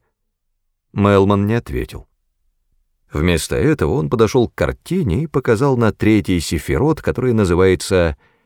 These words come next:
«Бина». На нем был изображен маг перед темным алтарем и...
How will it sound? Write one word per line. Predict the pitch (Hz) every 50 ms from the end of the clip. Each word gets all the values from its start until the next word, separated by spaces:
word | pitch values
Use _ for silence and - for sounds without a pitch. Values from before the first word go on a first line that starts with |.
| _ _
«Бина». | - 87 78 85 92 87 90 101 92 65 62 - _ _ _ _ _ _ _ _ _ _ _ _ _ _ _ _ _ _ _ _ _ _
На | - 135 78
нем | 92 143 165 160 151
был | 156 143 139
изображен | 117 113 95 101 95 90 127 147 139 117
маг | 92 80 85 110 120 120 113 - -
перед | - - 104 95 - -
темным | - - 107 101 98 90 87 85
алтарем | 80 76 71 - - 69 69 117 170 185 139 87 82 104
и... | 135 147 143 135 131